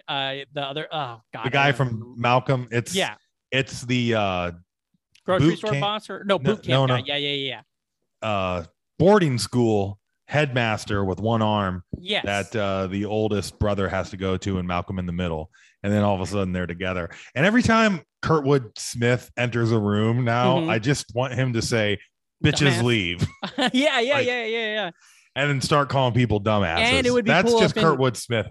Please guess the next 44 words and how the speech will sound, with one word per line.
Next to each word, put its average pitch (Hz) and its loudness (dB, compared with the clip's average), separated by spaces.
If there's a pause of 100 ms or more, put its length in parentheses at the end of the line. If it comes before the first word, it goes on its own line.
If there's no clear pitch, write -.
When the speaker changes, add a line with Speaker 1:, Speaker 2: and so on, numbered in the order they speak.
(100)
Speaker 2:
to - -6
Speaker 1:
he 175 -4
Speaker 2:
me. 202 -2
Speaker 1:
gets 185 -6
fucking 160 -6 (240)
shot, - -6 (360)
his 160 -6
ass 151 -6
shot 131 -8
the 156 -8
fuck 139 -12
to 139 -12
death. 139 -10 (600)
Um, 139 -4
doesn't 277 -6
he 330 -2
die 254 -6
in, 254 -10 (460)
yeah, 135 -14
I'm 127 -16
gonna 127 -16
make 120 -20
that - -4
Speaker 2:
Oh, 131 6
Speaker 1:
up. - -6 (140)
Speaker 2:
I 156 4
thought 240 6
you 220 6
were 160 4
saying, 156 2
like, 131 4
he 127 2
was 113 2
a 104 2
bad 117 2
person. 95 0 (160)
Speaker 1:
No. 254 -4
Speaker 2:
Like, 143 4
he 208 6
plays 147 2
a 87 -6
great 90 -4
bad 87 -2
person. 90 -6